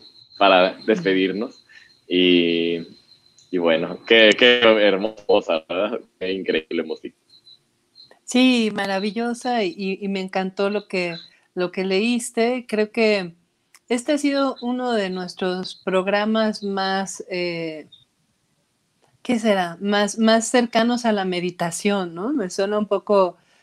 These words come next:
Speaker 2: un poco
Speaker 1: Sí.
Speaker 2: cercano a la meditación, a lo interior, y, y bueno, nos, nos queda con ese saborcito de darle, de darle a pocas notas mucha profundidad, ¿no?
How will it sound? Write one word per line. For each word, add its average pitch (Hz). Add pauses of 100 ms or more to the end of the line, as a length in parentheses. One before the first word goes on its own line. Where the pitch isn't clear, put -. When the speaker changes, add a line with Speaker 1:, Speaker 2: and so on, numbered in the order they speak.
(140)
Speaker 2:
un 208
poco 240
Speaker 1:
Sí. 233
Speaker 2:
cercano 214
a -
la 220
meditación, 202
a 185
lo 175
interior, 190 (460)
y, 180
y 190
bueno, 226
nos, 190
nos 190
queda 240
con 208
ese 208
saborcito 180 (480)
de 180
darle, 208
de 196
darle 233
a 185 (120)
pocas 240
notas 208 (140)
mucha 196
profundidad, 180
¿no? 190